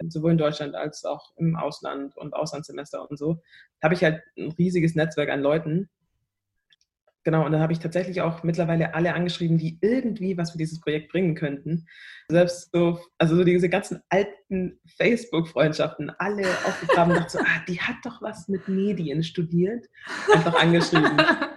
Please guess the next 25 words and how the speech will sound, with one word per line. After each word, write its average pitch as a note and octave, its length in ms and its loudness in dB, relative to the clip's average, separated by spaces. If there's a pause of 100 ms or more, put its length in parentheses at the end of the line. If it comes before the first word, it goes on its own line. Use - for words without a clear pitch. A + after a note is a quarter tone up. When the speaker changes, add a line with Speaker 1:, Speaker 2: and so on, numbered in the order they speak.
(180)
Speaker 1:
So, F3 420 4
ähm, E3+ 540 4 (540)
genau, G3 220 4
also F3 320 4
so G3 160 4
bin G3+ 120 2
ich G3 120 0
da F3 140 4
rangegangen E3 640 0
und E3 480 2
gehe E3+ 160 4
auch D3+ 120 0
da D3 100 0
immer F3 160 2
noch D3 180 -4
ran D#3 180 -2
und D#3+ 160 -4
alles, G3 260 0
was E3+ 100 -4
mir F3 100 0
irgendwie F3 280 -2
einfällt E3+ 500 0 (240)
und F#3 140 4
habe G#3 140 4
auch G#3 120 2